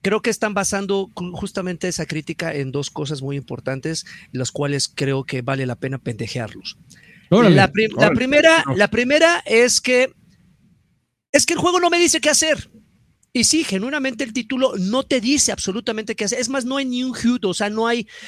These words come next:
Speaker 1: no hay nada en pantalla. Todo lo tienes que deducir, todo tienes que, tienes que explorarle bien para saber cómo avanzar.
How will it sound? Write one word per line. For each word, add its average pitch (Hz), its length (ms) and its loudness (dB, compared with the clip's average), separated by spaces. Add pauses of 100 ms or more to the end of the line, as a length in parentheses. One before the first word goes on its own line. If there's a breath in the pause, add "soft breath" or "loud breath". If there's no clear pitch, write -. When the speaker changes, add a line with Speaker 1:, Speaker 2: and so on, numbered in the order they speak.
(160 loud breath)
Speaker 1:
no 185 180 0
hay 233 100 0
nada 226 360 -2
en 208 100 -4
pantalla. 151 560 -4
Todo 226 320 0
lo 202 100 -2
tienes 208 300 -6
que 208 140 -4
deducir, 196 500 -6
todo 208 240 -2
tienes 196 320 -6
que, 202 100 -12
tienes 208 280 -6
que 220 80 -4
explorarle 175 720 -2
bien 180 180 -4
para 151 220 -4
saber 160 400 -6
cómo 180 240 -2
avanzar. 139 420 -4